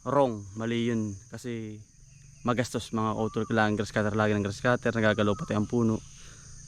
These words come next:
Pangalawa, may plastic na napag-aralan natin. At tapos, ah, kailangan ng tukod, kagaya nito. Yan, ganitong kawayan. Kaya,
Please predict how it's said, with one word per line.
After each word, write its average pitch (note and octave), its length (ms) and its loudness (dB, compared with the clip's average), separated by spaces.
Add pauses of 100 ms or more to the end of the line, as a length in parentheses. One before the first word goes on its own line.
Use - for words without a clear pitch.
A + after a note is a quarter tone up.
(120)
Pangalawa, C#3 400 8
may B2 160 2
plastic A#2+ 320 -4
na A#2 320 4
napag-aralan A2 480 6
natin. G2+ 560 2 (960)
At G#2+ 80 -4
tapos, A2+ 560 2
ah, A2 560 4
kailangan A#2 400 8
ng A2+ 80 6
tukod, A2+ 400 6
kagaya G#2 320 6
nito. G2+ 320 2 (240)
Yan, G#2+ 160 0
ganitong G2+ 320 4
kawayan. F#2+ 480 6 (880)
Kaya, G#2+ 400 8